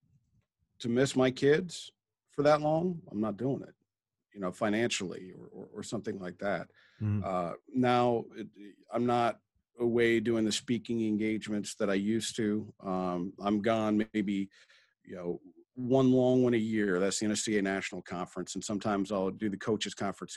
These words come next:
Speaker 1: I mean, I've been doing the coaches conference too, but national usually is a, just a longer meeting.
Speaker 2: Mm-hmm.
Speaker 1: Um,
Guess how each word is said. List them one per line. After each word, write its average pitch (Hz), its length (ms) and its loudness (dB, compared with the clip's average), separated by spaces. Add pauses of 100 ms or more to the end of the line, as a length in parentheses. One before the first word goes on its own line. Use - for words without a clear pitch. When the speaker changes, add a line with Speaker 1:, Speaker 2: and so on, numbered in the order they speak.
Speaker 1:
I - 20 -12
mean, 101 160 0
I've 90 160 -2
been 117 140 0
doing 107 180 0
the 92 80 0
coaches - 300 -6
conference 87 440 -8
too, 98 260 -2
but 92 160 -4
national 101 420 -2
usually 95 320 -4
is 87 140 -8
a, 85 80 -10
just - 220 -14
a 87 40 -10
longer 87 340 -6
meeting. 92 380 -6 (340)
Speaker 2:
Mm-hmm. 104 360 -2
Speaker 1:
Um, 80 240 -2